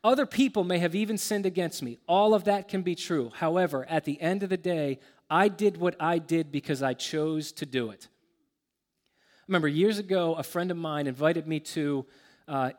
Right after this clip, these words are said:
his, his sobriety anniversary at an A A class, and he stood up there, and he, when he gave his testimony, I'll never forget the way that he phrased this. When he got up there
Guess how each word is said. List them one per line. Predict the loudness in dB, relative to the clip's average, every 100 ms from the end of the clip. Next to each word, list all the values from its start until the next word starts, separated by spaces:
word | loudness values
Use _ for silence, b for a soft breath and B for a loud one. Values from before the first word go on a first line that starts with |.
| -14
his, | -8 -6 -4
his | -4 -4
sobriety | -2 -4 2 4 4 4 2
anniversary | 0 0 0 0 -2 -4 -10 -10 -2
at | 0
an | 2
A | 0 0
A |
class, | -2 0 0 -2
and | -8
he |
stood | -10 -2 2
up | 2 0
there, | -2 0 -2 -4
and | -4
he, | -4 -4
when | -4
he | -2
gave | 0 2
his | 0 -2
testimony, | -4 -4 -4 -4
I'll | -2
never | -4 -2 -4 -4
forget | -2 0 0
the |
way | -2
that | -2
he | -4
phrased | -4 -4 -4
this. | -6 -10 -6
When |
he | -2
got | 0 0
up | 0
there | 0 0 -2